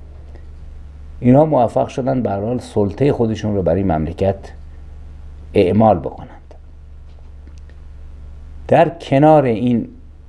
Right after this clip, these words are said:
سلطهٔ نظامی که شمشیر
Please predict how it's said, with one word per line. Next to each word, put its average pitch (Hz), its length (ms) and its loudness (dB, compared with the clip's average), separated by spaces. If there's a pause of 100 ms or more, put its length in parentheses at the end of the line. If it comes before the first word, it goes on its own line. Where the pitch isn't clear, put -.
(200)
سلطهٔ 110 600 2
نظامی 101 760 4
که 85 360 -6 (920)
شمشیر 101 960 2